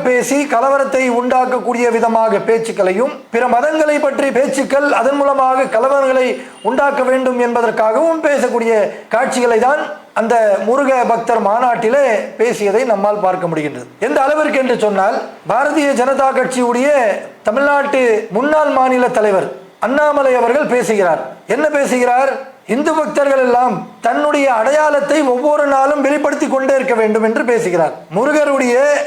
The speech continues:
அந்த அடையாளங்களை இந்துக்களாக இருக்கக்கூடியவர்கள் அது ஒவ்வொரு நாளும் வெளிப்படுத்த வேண்டும் என்று சொல்கிறார். இப்படி ஒவ்வொரு விஷயத்தை பேசுறாரு. நாட்டுல பாத்தீங்களா, இன்றைக்கு மதம் மாற்றம் ஏற்படுகின்றாரு,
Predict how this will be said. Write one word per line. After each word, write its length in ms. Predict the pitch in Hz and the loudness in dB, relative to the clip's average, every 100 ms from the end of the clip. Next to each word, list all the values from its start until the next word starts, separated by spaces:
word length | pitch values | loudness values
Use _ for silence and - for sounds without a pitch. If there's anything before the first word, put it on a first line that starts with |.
| - 226 | -4 -4
அந்த 140 | 269 262 | 0 2
அடையாளங்களை 600 | 220 254 247 233 220 247 311 294 - - - - 190 | 2 2 2 2 2 0 0 -4 -12 -20 -20 -8 -4
இந்துக்களாக 560 | 269 294 277 262 262 254 | -2 0 2 2 2 0
இருக்கக்கூடியவர்கள் 840 | 220 233 226 233 233 220 240 302 214 151 - - | 0 0 0 2 2 2 2 0 -2 -6 -14 -6
அது 100 | 247 269 247 | -2 0 0
ஒவ்வொரு 320 | 262 311 311 285 | 0 0 2 2
நாளும் 260 | 269 285 277 | 2 0 0
வெளிப்படுத்த 420 | 302 311 294 294 | 0 0 -2 -2
வேண்டும் 300 | 262 254 247 | 0 0 0
என்று 140 | 240 277 233 | 0 -2 -2
சொல்கிறார். 420 | 254 214 196 165 - - 359 | 0 0 0 -2 -6 -10 -8
இப்படி 240 | - 320 311 269 | -2 0 2 0
ஒவ்வொரு 260 | 269 320 330 | 0 0 0
விஷயத்தை 260 | 302 285 302 294 | 0 0 0 0
பேசுறாரு. 400 | 277 247 254 214 - 170 | 0 0 0 -2 -4 -4
நாட்டுல 300 | 226 269 262 226 | -2 0 0 0
பாத்தீங்களா, 420 | 247 247 240 247 254 208 - | 0 0 2 2 0 -2 -4
இன்றைக்கு 360 | 240 277 277 269 254 | -2 0 0 0 0
மதம் 220 | 220 269 277 | 2 2 2
மாற்றம் 340 | 269 254 254 254 | 0 0 0 0
ஏற்படுகின்றாரு, 640 | 254 247 247 247 247 247 | 0 0 0 0 0 2